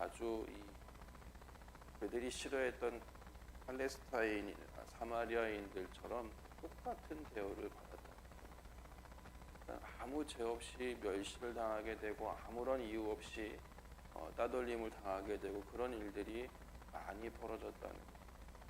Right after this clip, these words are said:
어찌 보면 이것이 지금에 있는, 어찌 보면 우리가 살고 있는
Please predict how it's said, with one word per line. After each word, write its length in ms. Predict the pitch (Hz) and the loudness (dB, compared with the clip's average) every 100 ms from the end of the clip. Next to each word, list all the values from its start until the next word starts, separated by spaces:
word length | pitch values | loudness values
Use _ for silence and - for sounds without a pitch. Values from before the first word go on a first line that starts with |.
| - - - - - - - - | -10 -10 -12 -12 -10 -10 -8 0
어찌 260 | 107 - | 0 2
보면 220 | 151 151 147 | 0 4 4
이것이 560 | 117 120 - 160 147 120 | 4 4 2 2 2 2
지금에 520 | - 131 135 139 135 131 - - - | -2 -2 0 0 -2 -6 -10 -10 2
있는, 500 | 120 117 113 107 90 87 - - | 6 6 4 2 0 -4 -8 -4
어찌 240 | 98 - | -4 -2
보면 160 | 107 104 | -4 -2
우리가 220 | 101 107 | 2 2
살고 400 | 107 123 113 117 | 2 -2 -2 0
있는 280 | 113 113 110 | 0 0 -2